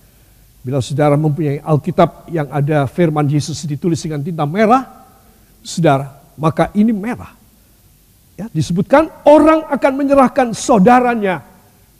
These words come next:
untuk dibunuh. Demikian juga seorang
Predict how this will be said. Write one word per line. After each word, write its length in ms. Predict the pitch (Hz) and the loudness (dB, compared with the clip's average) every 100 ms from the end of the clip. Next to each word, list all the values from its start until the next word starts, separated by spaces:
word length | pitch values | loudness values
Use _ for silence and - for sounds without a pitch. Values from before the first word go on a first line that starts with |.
| - | 2
untuk 400 | 370 330 330 381 - - - - - - _ _ _ _ _ _ - | 4 4 4 2 0 -20 -20 -20 -20 -20 _ _ _ _ _ _ -4
dibunuh. 400 | 202 294 339 156 - - _ _ _ _ _ _ _ - | 2 4 4 0 -12 -20 _ _ _ _ _ _ _ -10
Demikian 400 | 139 196 233 262 208 | -2 0 2 2 4
juga 180 | 262 294 | 4 2
seorang 400 | - 302 277 | 0 0 0